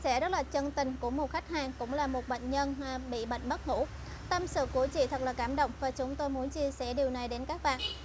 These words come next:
đặc biệt là những bệnh nhân đang mắc chứng bệnh mất ngủ. Rất mong các bạn biết được kinh nghiệm quý giá này để áp dụng điều trị chứng mất ngủ cho mình và người thân trong gia đình. Em rất là yêu quý những cây cỏ xung quanh cuộc sống chúng ta hàng ngày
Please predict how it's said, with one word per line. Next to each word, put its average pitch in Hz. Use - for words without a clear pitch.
đặc 285
biệt 294
là 277
những 269
bệnh 262
nhân 285
đang 277
mắc 330
chứng 277
bệnh 269
mất 330
ngủ. 254
Rất 415
mong 370
các 370
bạn 254
biết 349
được 285
kinh 277
nghiệm 247
quý 254
giá 262
này 285
để 240
áp 302
dụng 269
điều 240
trị 240
chứng 254
mất 339
ngủ 233
cho 262
mình 262
và 247
người 240
thân 254
trong 254
gia 254
đình. 240
Em 349
rất 415
là 415
yêu 320
quý 320
những 320
cây 311
cỏ 269
xung 302
quanh 294
cuộc 262
sống 269
chúng 277
ta 294
hàng 277
ngày 254